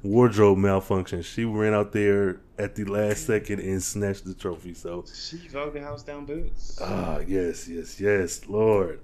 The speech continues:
Speaker 1: Okay. Uh, <laughs> so what do you rate this episode? One out of ten, one through ten. What do you? What
Speaker 2: Oh,
Speaker 1: do you
Speaker 2: that was a
Speaker 1: think?
Speaker 2: to-, ten out of ten.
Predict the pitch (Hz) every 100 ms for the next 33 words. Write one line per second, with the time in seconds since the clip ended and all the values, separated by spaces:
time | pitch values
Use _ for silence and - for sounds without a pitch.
0 | - 113 117 - 95 95 - - - 107
1 | 107 - - - - - 123 123 - -
2 | 127 - - 127 143 165 160 139 123 120
3 | 120 113 104 110 95 95 101 95 92 95
4 | 98 117 123 113 110 107 - 101 92 87
5 | 90 101 104 107 101 92 82 85 95 92
6 | 95 92 87 - - - - - - 175
7 | 214 233 180 - 160 156 - - 160 131
8 | 117